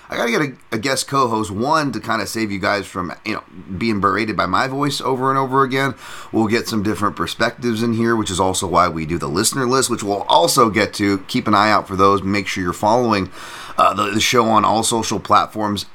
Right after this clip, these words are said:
or at least, you know, some of the main ones, <laughs> at the P Y N Podcast, of course. Thank you for liking and subscribing here, uh,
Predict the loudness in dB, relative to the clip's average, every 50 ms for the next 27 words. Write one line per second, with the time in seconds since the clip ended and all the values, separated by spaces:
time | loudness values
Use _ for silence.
0 | -8 -6 -4 -2 -2 -2 -2 -4 -4 -4 -4 -2 -4 -6 -8 -10 -10 -8 -6 -6
1 | -6 -6 -8 -8 -4 -2 -2 0 0 0 2 0 0 0 -2 -2 0 0 0 0
2 | -2 -6 -8 -10 -8 -2 0 4 4 4 2 2 -4 -4 -2 0 2 2 4 6
3 | 4 4 4 2 0 -2 2 4 6 6 6 4 0 0 0 0 0 -2 -4 -10
4 | -10 -10 -6 -4 -2 -2 -2 -2 -4 -6 -8 -16 -18 -12 -4 -2 -2 -2 -2 -2
5 | -2 0 2 4 4 2 2 0 -2 -2 -2 -2 -2 -4 -4 -2 2 2 2 2
6 | 0 -4 -6 -10 -10 -4 0 2 4 6 6 4 4 2 -6 -20 -20 -20 -10 -2
7 | 0 2 2